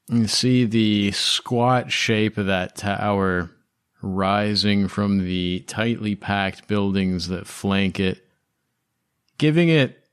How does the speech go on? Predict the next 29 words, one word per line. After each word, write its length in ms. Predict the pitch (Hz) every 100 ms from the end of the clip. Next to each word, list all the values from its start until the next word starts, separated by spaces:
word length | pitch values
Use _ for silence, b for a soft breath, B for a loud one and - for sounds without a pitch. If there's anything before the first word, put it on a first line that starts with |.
| _
almost 360 | - 131 143 -
the 100 | 117
impression 640 | 104 - 117 110 - 110
of 260 | 101 90 87
being 260 | 107 104 98
like 200 | 95 98
a 80 |
lighthouse 1120 | 87 87 95 101 95 92 98 92 85 - - -
on 220 | 107 98
a 80 | 92
rocky 480 | 90 87 90 - 90
coast. 800 | - 90 82 80 - - - - _ _ _ _ _ _ _ _ -
Resting 440 | 131 143 - 147
atop 420 | 123 131 120 117
the 120 | - 98
dark 540 | 95 113 117 117 101
black 600 | 110 107 101 104 107 -
stones 640 | - - 107 107 107 98
of 100 | 95
the 100 | 92
tower 800 | 87 - 101 98 98 95 87 85 _ _ _ _ _ _ _ _ _ _
is, 600 | 107 104 104 101 101 92
like, 160 | 117 107
a 60 |
golden 600 | 90 104 98 117 117 104
hemisphere 1000 | 87 87 101 104 - - - 90 78 78
that 260 | 78 82 -
shimmers 800 | - - 104 104 98 85 85 85
almost 840 | - 95 90 90 90 - - -